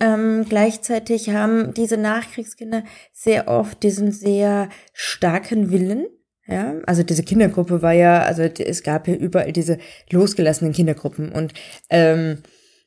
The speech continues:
dieses soziale Gefüge in Kindergruppen ist ein sehr, sehr spezielles. Ja, also da haben wir immer ein Alpha-Tier, da haben wir immer ein Beta,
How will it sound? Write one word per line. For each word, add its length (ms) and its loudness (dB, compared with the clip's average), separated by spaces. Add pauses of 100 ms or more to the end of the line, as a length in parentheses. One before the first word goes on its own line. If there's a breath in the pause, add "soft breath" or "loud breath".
(140)
dieses 220 0
soziale 460 2
Gefüge 360 -2
in 280 2
Kindergruppen 480 0
ist 120 -4
ein 120 0
sehr, 160 0
sehr 120 0
spezielles. 640 -8
Ja, 200 2
also 120 -2
da 120 2
haben 80 0
wir 80 -4
immer 160 0
ein 100 -4
Alpha-Tier, 560 0
da 100 2
haben 100 -2
wir 100 -4
immer 120 0
ein 140 -2
Beta, 260 -2